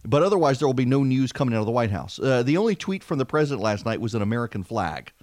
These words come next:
Now, you need to understand why this is such a big deal,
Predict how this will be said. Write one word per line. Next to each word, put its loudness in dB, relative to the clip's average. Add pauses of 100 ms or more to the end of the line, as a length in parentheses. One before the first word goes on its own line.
(1500)
Now, 2 (100)
you 2
need 4
to 4
understand 2
why 4
this -2
is 0
such 0
a 0
big -4
deal, -8